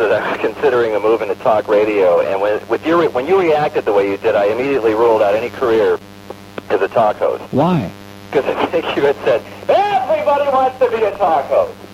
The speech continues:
Speaker 1: or something like that.
Speaker 2: But that doesn't mean you couldn't do it.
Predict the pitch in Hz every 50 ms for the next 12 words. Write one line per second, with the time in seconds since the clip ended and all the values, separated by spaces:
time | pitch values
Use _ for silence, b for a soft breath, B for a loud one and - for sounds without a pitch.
0 | - - - - - - - - - - 113 - - 127 120 120 101 95 92 92
1 | - 156 151 160 - 196 226 214 208 175 160 156 143 131 135 139 131 - 156 135
2 | 117 110 104 98 147 208 226 143 85 -